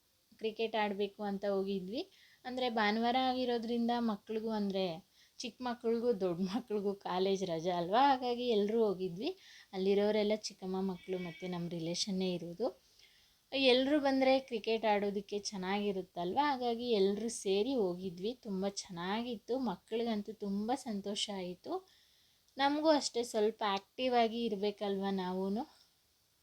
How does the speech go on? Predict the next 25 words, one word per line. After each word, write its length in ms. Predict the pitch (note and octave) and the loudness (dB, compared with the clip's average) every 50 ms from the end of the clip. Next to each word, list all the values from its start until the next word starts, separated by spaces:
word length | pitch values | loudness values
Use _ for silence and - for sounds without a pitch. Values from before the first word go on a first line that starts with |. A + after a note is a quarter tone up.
| _ _ _ _ _ _ _ _ _ _ _ _ _ _ - | _ _ _ _ _ _ _ _ _ _ _ _ _ _ -8
ಹಾಗಾಗಿ 460 | - A3 A3+ A3+ A3+ A3+ A3+ B3 C4+ C#4+ C#4+ G#3+ | -4 -4 0 2 2 2 2 2 2 2 2 4
ಎಲ್ರೂ 280 | F#3+ F#3 G3 G#3 G#3 G3 | 4 4 4 4 4 4
ಹೋಗಿದ್ವಿ. 460 | F#3+ F3 F3+ F#3 D#3+ E3+ G3 A#3+ D#4 F#4+ - _ _ _ _ _ _ _ _ _ _ _ _ _ _ - C4+ | 2 2 0 -4 -4 -4 -2 -2 -2 -4 -6 _ _ _ _ _ _ _ _ _ _ _ _ _ _ -12 -10
ಇದ್ರಲ್ಲಿ 520 | B3+ A3+ B3 C4+ C4+ C#4 C#4 C#4 C4+ C4+ | -8 -4 -2 0 0 0 0 0 0 0
ರೂಲ್ಸ್ 480 | A#3 A3 G#3+ A3+ B3 C4+ D4 - - C4+ | 0 0 -2 0 0 -2 -2 -2 -2 -4
ಅಂತ 200 | B3 A#3+ A#3 C4 | -4 -2 0 2
ಏನೂ 360 | C4 B3+ A#3+ A3+ A3+ A#3 A#3 A#3 A3 | 4 4 6 4 4 4 2 2 2
ಇಲ್ಲ, 100 | G#3+ G#3+ A#3 | 2 2 0
ಸುಮ್ನೆ 360 | B3+ - A#3+ A3 A3 A3 A#3 | -2 -4 -6 -4 -2 0 0
ಹಾಗೆ 360 | A#3 A3 G#3+ G#3+ G#3+ G#3 A3+ | 0 0 2 2 2 2 2
ಆಡ್ತಾ 340 | A3+ G#3+ G3+ F#3+ - - G3+ | 2 2 2 0 -4 -4 -4
ಇದೀವಿ 420 | G3+ G3 G3 G3 G3 F#3+ F#3+ F#3+ F3+ | -2 0 0 0 0 2 2 0 0
ಅಷ್ಟೇ. 340 | F3 - - - - G#3+ C4 F#4+ - _ _ _ _ _ _ _ _ _ _ _ _ - | -2 -4 -8 -6 -4 -4 -4 -4 -6 _ _ _ _ _ _ _ _ _ _ _ _ -4
ಆ, 140 | A#3+ A#3+ | -2 -2
ಮಕ್ಳ 440 | B3 B3 A3+ G3+ - _ - B3 B3 | 0 2 2 2 0 _ -4 2 2
ಹತ್ರ 200 | B3+ B3 B3 A#3+ B3+ | 2 2 2 0 -2
ತುಂಬ 380 | B3 - A#3 A3 A3+ A3+ A#3 B3 B3 | -2 -2 -4 -2 0 0 2 4 4
ರೂಲ್ಸ್ 340 | A#3 A#3 A3+ A#3 A#3 - - | 4 4 2 0 0 0 0
ಎಲ್ಲ 140 | A#3 A3+ A#3 | 2 4 6
ಹೇಳೋದಕ್ಕೆ 580 | A#3 A3 G#3+ G#3 G#3 G#3+ G#3 G3+ G#3 G3+ - - G#3 | 6 6 6 6 6 4 4 2 0 -2 -2 -2 -2
ಹೋದ್ರೆ 240 | G3+ G3+ G#3+ A3 | 0 2 4 4
ಅವರಿಗೆ 600 | A3 G#3 G3 G3 G3+ G3 G3+ G3+ G3 F#3 F3 F3 | 4 4 4 4 4 2 2 2 2 2 0 -2
ಸರಿ 360 | F3 - - G#3 F#3+ F#3 A3 G#3 | -6 -6 -2 -2 0 0 0 0
ಹೋಗಲ್ಲ, 580 | G3+ - - - A3 G3+ G#3 G#3+ G3 F#3 F#3 G3 A#3+ D4 _ _ _ - - _ _ _ _ _ _ | -2 -6 -4 -4 -2 0 2 2 4 4 4 4 2 0 _ _ _ -20 -20 _ _ _ _ _ _
ಸುಮ್ನೆ 360 | - - A3+ A3+ A#3 B3+ | -12 -6 -4 0 2 4